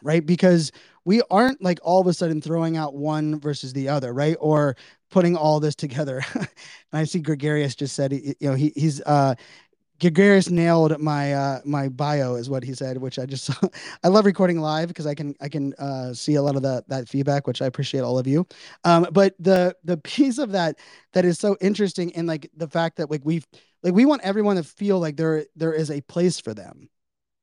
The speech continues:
But more often than not, and, and there's an episode that I want you to go back and listen to that I think will really tap into this really well. And that's the episode I did with Shira Lazar. 'Cause Shira and I were talking about, you know, in what ends up happening with those that are multi-hyphenated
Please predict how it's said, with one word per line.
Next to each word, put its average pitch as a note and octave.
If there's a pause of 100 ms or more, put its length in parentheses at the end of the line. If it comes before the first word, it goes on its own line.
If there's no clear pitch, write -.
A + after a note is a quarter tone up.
(260)
But F3+
more G#3+
often A3
than D#3+
not, F3
and, D#3 (360)
and E3
there's F#3
an G#3+
episode G#3+
that F#3+
I F3+
want F3
you E3+
to D#3+
go E3
back D#3
and D3
listen D3+
to C#3+
that C#3
I C3+
think C#3
will C#3
really C#3+
tap C3+
into C3+
this C3
really B2+
well. C3 (340)
And D#3
that's F3
the A3+
episode G3
I E3+
did E3+
with D#3+
Shira F3
Lazar. C3+ (440)
'Cause E3+
Shira A#3+
and A#3
I G#3
were F#3
talking F3
about, D#3
you E3
know, D#3+
in F3 (320)
what G3
ends G#3
up D#3+
happening D#3
with D#3
those E3
that D#3+
are D3
multi-hyphenated C#3+